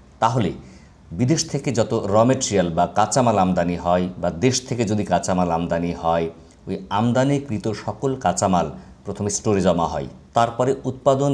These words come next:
বিভাগ স্টোর থেকে এই র ম্যাটেরিয়ালগুলো নিয়ে তাদের উৎপাদন কার্যক্রম সম্পূর্ণ করার পরে যে ফিনিশড গুডস পায়, উৎপাদিত পণ্য, সেগুলো কিন্তু আবার স্টোরে জমা দেয়।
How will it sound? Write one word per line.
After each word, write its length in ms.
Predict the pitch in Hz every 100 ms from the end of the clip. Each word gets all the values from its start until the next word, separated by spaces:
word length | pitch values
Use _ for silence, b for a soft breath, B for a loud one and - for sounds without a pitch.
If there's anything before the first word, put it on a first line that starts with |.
| 101
বিভাগ 340 | 95 - 87 131 - - -
স্টোর 220 | - 160 147 -
থেকে 220 | 95 107 180 - 113
এই 80 | 139 110
র 20 | 98
ম্যাটেরিয়ালগুলো 580 | 98 98 113 117 113 120 123
নিয়ে 200 | 92 87 127 185
তাদের 260 | 90 92 87 - 107
উৎপাদন 360 | - 117 120 123
কার্যক্রম 420 | 95 90 92 104 101 95
সম্পূর্ণ 340 | 87 87 104 110 104
করার 220 | 104 98 95
পরে 240 | 87 82 90 - B B -
যে 80 | 92
ফিনিশড 340 | - 120 151 - 95
গুডস 200 | 120 123 -
পায়, 260 | - 76 101 180 - - - -
উৎপাদিত 380 | 113 139 127 123 -
পণ্য, 220 | 87 85 90 170 -
সেগুলো 240 | - 104 113
কিন্তু 180 | 131 127 101
আবার 160 | 90 113 -
স্টোরে 300 | - 127 120 92
জমা 200 | 85 78 73
দেয়। 140 | 65